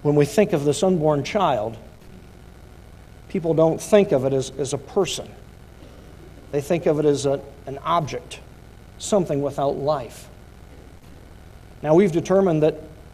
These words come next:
that God considers that life. Even though it can't breathe and, and survive on its own outside its mother's womb, it, it is a life.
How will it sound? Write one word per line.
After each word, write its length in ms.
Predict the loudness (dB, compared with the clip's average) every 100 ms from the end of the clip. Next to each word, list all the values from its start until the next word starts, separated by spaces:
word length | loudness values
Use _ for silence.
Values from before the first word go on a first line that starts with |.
| -20 -6
that 420 | -4 -4 -8 -6
God 320 | 0 2 0 -2
considers 540 | -4 0 2 2 2 -2
that 280 | -2 -2
life. 520 | -2 -2 -2 -6 -14 -20 -20 -20 -20 -20 -20 -20 -20 -20 -20 -16 -6
Even 260 | -2 2
though 180 | 4 4
it 160 | 2 -4
can't 320 | -6 -6 -4
breathe 540 | -2 0 0 -2 -4
and, 160 | -6 -10 -14 -20 -14
and 140 | -10 -6
survive 540 | -4 -2 -2 -2 -2
on 120 | -4
its 160 | -4 -2
own 200 | -2 -2
outside 340 | -6 -4 -4
its 200 | -4 -4
mother's 320 | -4 -2 -2
womb, 220 | -2 -2 -2
it, 160 | -4
it 240 | -2 -2 2
is 220 | 0 0
a 80 | -2
life. 520 | -4 -6 -8 -12